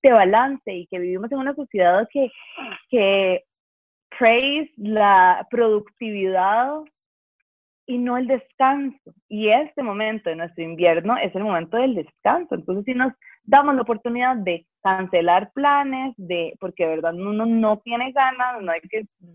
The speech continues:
ne-, necesitamos ninguna prueba, no, es como que uno lo siente,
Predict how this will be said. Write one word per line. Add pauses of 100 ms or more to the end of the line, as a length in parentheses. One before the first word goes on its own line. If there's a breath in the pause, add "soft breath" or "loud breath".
(200)
ne-, (120)
necesitamos
ninguna
prueba,
no,
es
como
que
uno
lo
siente,